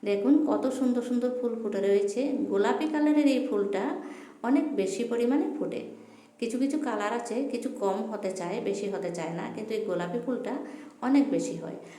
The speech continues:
আমার কাছে already চার পাঁচটা কালার রয়েছে।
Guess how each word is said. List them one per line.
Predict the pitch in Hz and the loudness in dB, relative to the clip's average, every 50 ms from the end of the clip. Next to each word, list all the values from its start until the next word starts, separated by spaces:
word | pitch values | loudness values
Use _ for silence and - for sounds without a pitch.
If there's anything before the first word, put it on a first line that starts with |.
| - - - | -20 -12 -10
আমার | 196 208 226 233 233 | -6 -6 -4 -4 -4
কাছে | 262 247 - 277 240 | -4 -4 -2 -2 0
already | 220 214 214 214 208 202 240 302 392 - - | 0 0 0 0 0 2 2 2 2 2 0
চার | 285 214 190 - | 0 -2 -2 -2
পাঁচটা | 214 190 - - 269 | -2 -6 -4 -6 -6
কালার | 277 - 240 208 185 180 175 - 147 | -6 -4 -4 -2 -2 -2 -2 -2 -4
রয়েছে। | 139 - - - - - - | -4 -4 -6 -6 -8 -10 -12